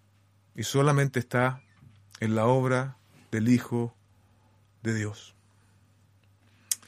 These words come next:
Permíteme orar para entregar esta reflexión.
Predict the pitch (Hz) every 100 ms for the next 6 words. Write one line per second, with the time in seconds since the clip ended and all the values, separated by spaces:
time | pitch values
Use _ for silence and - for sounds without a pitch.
0 | _ _ _ _ - 139 151 147 135 120
1 | 113 113 _ _ _ _ _ _ _ _
2 | _ _ _ 110 110 107 110 - 110 123
3 | 113 113 - 104 104 107 -